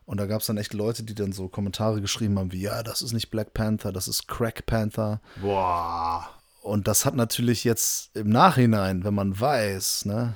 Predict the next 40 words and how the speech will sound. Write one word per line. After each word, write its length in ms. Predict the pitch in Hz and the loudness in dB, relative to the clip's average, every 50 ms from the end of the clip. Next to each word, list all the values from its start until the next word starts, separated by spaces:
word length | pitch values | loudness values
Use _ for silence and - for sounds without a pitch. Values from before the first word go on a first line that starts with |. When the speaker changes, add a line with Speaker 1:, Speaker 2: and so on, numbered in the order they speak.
| - - | -8 -12
Speaker 1:
hat 160 | - - 110 - | -14 -12 -6 -2
das 100 | 120 120 | 0 0
Speaker 2:
Ja, 60 | 120 | 2
Speaker 1:
auf 60 | 120 | 2
Speaker 2:
ja. 40 | 120 | 2
Speaker 1:
jeden 100 | 107 101 | 2 0
Fall 180 | - - - 95 | -2 -4 -4 -4
einen 180 | 95 92 98 | -4 -4 -4
ganz 500 | - - 95 90 90 87 82 80 78 - - | -4 -4 -2 -2 -2 -4 -4 -4 -4 -4 -4
bitteren 360 | - 87 - - - 85 82 | -6 -8 -12 -10 -10 -10 -8
Beigeschmack. 500 | 87 90 90 90 85 - - 80 78 - - - - - - - _ - | -6 -8 -8 -8 -8 -10 -10 -10 -10 -12 -16 -20 -20 -20 -20 -20 _ -12
Speaker 2:
Auf 140 | 107 92 | -8 -6
jeden 140 | 104 104 101 | -6 -6 -6
Fall. 380 | 95 - - 110 101 101 101 95 | -6 -6 -4 -4 -2 -2 -2 0
Ja, 120 | 98 101 | -2 0
sollte, 260 | 92 98 113 110 135 | 0 0 0 0 -2
man 180 | 120 104 101 98 | -4 -4 -2 0
sollte 220 | 92 107 110 107 104 | 0 0 0 0 -2
sich 160 | 98 98 98 | -4 -4 -2
aber 100 | 95 101 | -2 -2
auch 100 | 95 85 | -2 -2
immer 180 | 110 101 101 98 | -2 -2 -2 -2
überlegen, 460 | 90 92 90 90 92 98 92 95 92 87 | -2 -2 -2 0 0 0 -2 -2 -4 -4
was 180 | 92 - - | -6 -6 -6
man, 220 | 101 92 87 90 87 101 | -6 -6 -6 -8 -8 -8
äh, 60 | 90 90 98 | -8 -8 -8
unter 200 | 107 101 95 107 | -6 -6 -4 -4
solchen 260 | 101 95 90 90 98 92 | -4 -4 -6 -6 -6 -6
Bildern 260 | 95 95 95 92 87 | -4 -4 -4 -4 -6
dann 140 | 87 87 85 | -6 -6 -6
postet. 360 | - 98 90 87 - - - - - - - - - _ - | -6 -6 -8 -8 -10 -14 -16 -16 -20 -20 -20 -20 -20 _ -8
Speaker 1:
Ja, 360 | 120 123 117 120 131 135 120 107 - | -6 -4 0 0 2 2 0 0 0
weil, 200 | 123 120 113 - _ | 0 0 0 -2 _
also 200 | - 113 117 127 | -2 0 2 2
oft, 320 | 110 95 160 - - - - - | 2 2 0 0 -2 -4 -4 -2
oftmals 600 | 135 127 - 131 - - 156 139 143 143 - - | -2 -2 -2 -4 -6 -4 -4 -2 -2 -2 -4 -2
weiß 240 | - 127 139 - - | -2 0 0 0 0
man 140 | 135 123 120 | -2 -2 -2
einfach 440 | - 104 110 110 - - 110 - - | -2 -4 -4 -2 -2 -4 -6 -2 -2
nicht, 360 | 110 104 104 - - - - | -2 -2 -2 -4 -10 -14 -16